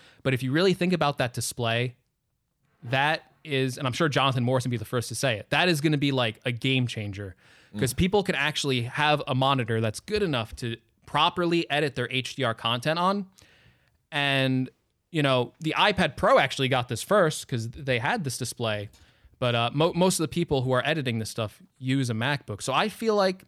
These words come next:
Speaker 1: it pro-, it probably won't happen overnight. It's not like the MacBooks are gonna get released tomorrow and everyone's gonna be like, "Oh, I'm gonna do H D R." But I feel like this is a shift because, because Apple did it in this product, it's, it's gonna come down the line eventually. And I feel like we're gonna get these displays that are capable of it. The process is gonna get easier.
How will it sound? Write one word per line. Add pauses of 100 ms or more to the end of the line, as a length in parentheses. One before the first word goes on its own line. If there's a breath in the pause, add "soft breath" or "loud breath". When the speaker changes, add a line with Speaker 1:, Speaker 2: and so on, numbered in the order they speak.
(140)
Speaker 1:
it
pro-,
it
probably
won't
happen
overnight.
It's
not
like
the
MacBooks
are
gonna
get
released
tomorrow
and
everyone's
gonna
be
like,
"Oh,
I'm
gonna
do
H
D
R." (500 loud breath)
But
I
feel
like
this
is
a
shift
because, (920)
because
Apple
did
it
in
this
product,
it's, (160)
it's
gonna
come
down
the
line
eventually. (640)
And
I
feel
like
we're
gonna
get
these
displays
that
are
capable
of
it.
The
process
is
gonna
get
easier.